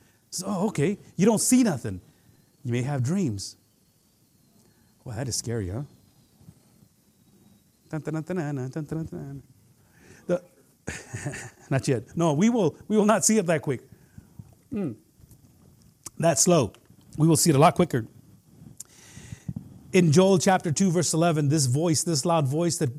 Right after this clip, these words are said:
that the Lord calls out, the Bible says that the Lord utters his voice before his army, for his camp is exceedingly great. He has a huge camp. He has a, a loud camp, and I'll, I'll share that with you in just a little bit. And the rest of Joel says this,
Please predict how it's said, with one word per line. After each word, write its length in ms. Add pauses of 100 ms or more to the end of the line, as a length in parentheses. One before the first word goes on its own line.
(240)
that 120
the 100
Lord 220
calls 260
out, 140
the 80
Bible 240
says 220
that 100
the 100
Lord 360 (160)
utters 340
his 140
voice 320
before 320
his 160
army, 300 (360)
for 160
his 180
camp 440
is 180
exceedingly 640
great. 480 (200)
He 120
has 180
a 40
huge 440
camp. 300 (200)
He 100
has 180
a, 100 (260)
a 80
loud 360
camp, 180
and 80
I'll, 180
I'll 100
share 180
that 100
with 140
you 40
in 60
just 160
a 60
little 120
bit. 140 (300)
And 220
the 60
rest 240
of 80
Joel 240
says 260
this, 280